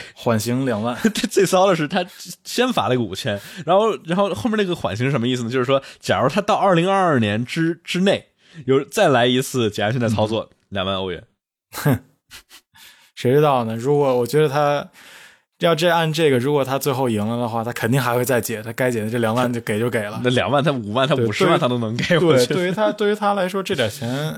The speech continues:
Speaker 1: 真的
Speaker 2: 对。
Speaker 1: 小，小意思，小意思。
Speaker 2: 就，就类似于韦萨潘摸那一个尾翼五万欧元嘛，对吧？但就是
Speaker 1: 没错。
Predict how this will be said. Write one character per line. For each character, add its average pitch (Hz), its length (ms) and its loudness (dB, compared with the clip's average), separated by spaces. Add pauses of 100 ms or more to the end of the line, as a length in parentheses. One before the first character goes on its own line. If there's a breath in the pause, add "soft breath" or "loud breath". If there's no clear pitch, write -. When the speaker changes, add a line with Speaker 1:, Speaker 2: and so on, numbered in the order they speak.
(120)
Speaker 1:
真 160 120 -4
的 143 100 -2
Speaker 2:
对。 101 120 -6 (500)
Speaker 1:
小， 113 400 -4
小 107 180 -6
意 131 80 0
思， 117 140 -8
小 107 180 -10
意 113 120 -12
思。 - 120 -12
Speaker 2:
就， 143 140 4
就 131 160 2
类 135 100 4
似 117 140 0
于 117 60 2
韦 107 100 2
萨 107 140 -4
潘 117 120 -2
摸 120 200 -2
那 113 120 0
一 107 80 0
个 117 100 0
尾 90 140 -4
翼 104 120 -2
五 87 160 -4
万 104 180 2
欧 107 160 0
元 92 140 0
嘛， 90 80 -6
对 98 100 -4
吧？ 90 100 -2
但 107 80 -4
就 107 120 -2
是 98 220 -4
Speaker 1:
没 110 60 2
错。 107 240 -2